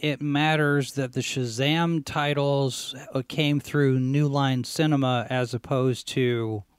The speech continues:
Warner Brothers? I, I mean, they're, they're not necessarily lower tier because you're spending as much money on them as you are anything else.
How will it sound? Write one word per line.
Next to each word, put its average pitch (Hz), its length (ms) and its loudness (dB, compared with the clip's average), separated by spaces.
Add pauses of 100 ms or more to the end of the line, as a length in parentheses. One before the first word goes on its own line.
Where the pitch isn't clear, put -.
(160)
Warner 127 420 0
Brothers? 90 680 -6
I, 117 220 -4
I 139 40 -2
mean, 139 200 0
they're, 131 260 0 (560)
they're 156 160 8
not 180 300 4 (100)
necessarily 156 1300 2 (500)
lower 151 600 6
tier 127 720 0
because 143 360 0
you're 120 100 -6
spending 175 380 -2
as 120 140 -2
much 139 240 0
money 131 240 2
on 120 160 -2
them 127 300 2
as 107 160 -4
you 120 100 0
are 120 160 2
anything 107 400 -6
else. 135 440 2